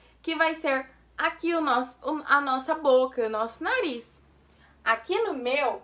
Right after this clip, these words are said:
é uma foto das minhas pernas. Aqui de baixo fica a minha perna de cá.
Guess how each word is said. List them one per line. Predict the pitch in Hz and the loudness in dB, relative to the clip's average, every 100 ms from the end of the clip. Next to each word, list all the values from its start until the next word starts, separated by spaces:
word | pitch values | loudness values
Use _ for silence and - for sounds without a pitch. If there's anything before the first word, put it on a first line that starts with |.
| - | -6
é | 262 | -4
uma | 262 247 | -4 -6
foto | 247 247 262 | -6 -8 -6
das | 226 220 | -2 -2
minhas | 226 294 427 - | -2 -4 -6 -4
pernas. | 240 208 190 208 - _ _ _ _ _ _ _ _ _ _ | -2 -2 -4 -16 -20 _ _ _ _ _ _ _ _ _ _
Aqui | 254 262 - 392 440 | -4 -4 -4 -4 -4
de | 262 | -4
baixo | 254 269 220 - - - _ _ _ _ | 2 4 2 -6 -18 -20 _ _ _ _
fica | 254 254 262 | -12 -2 0
a | |
minha | 269 277 214 | 0 -2 -4
perna | - 262 233 202 - _ - | 2 2 2 -4 -12 _ -20
de | - 214 311 539 | -12 -2 0 0
cá. | - 440 277 - | 2 4 4 0